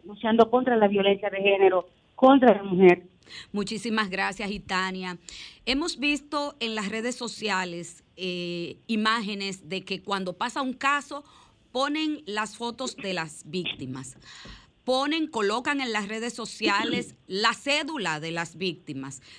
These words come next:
Speaker 2: colocan en las redes sociales varias fotos de ella, no importa en el estado que se encuentra.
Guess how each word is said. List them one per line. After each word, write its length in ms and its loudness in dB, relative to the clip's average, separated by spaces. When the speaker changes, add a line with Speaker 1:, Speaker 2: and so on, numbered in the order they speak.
Speaker 2:
colocan 560 -2
en 100 -6
las 160 -4
redes 300 -6
sociales 680 -4
varias 480 -2
fotos 540 -6
de 360 -2
ella, 260 -8
no 260 2
importa 560 -2
en 120 -6
el 100 -4
estado 480 -4
que 80 -10
se 140 -8
encuentra. 580 -8